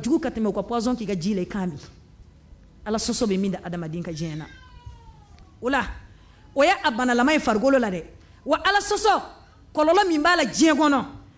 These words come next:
ani kɔlɔlɔ min b'a la alikiyama. Eh, ne balimaw, n'an k'an ka da don, k'an k'o bɛɛ fɔ bi. N'adamaden ti ka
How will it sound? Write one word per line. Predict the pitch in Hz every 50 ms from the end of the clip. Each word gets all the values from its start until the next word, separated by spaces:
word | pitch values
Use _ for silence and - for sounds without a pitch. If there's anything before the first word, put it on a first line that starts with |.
| - -
ani | - 339 415 453 -
kɔlɔlɔ | - 320 294 302 330 330
min | 285 262
b'a | 247 285 277
la | 262 254 -
alikiyama. | 262 254 - - 311 330 311 311 294 277 220 - - - - - - - - - - -
Eh, | - 339
ne | 254 233
balimaw, | 214 185 202 196 202 196 190
n'an | 214 262 247
k'an | 320 311 302
ka | 302
da | 294 269 190 180 311
don, | 277 214 208
k'an | 214 262 247 262
k'o | 262 220
bɛɛ | 151 - - 208
fɔ | 202 - 226 214 165 147
bi. | 156 156 135 - - - - - - - -
N'adamaden | 254 311 285 311 294 277 226 180 233 262 269
ti | 262 240
ka | - 226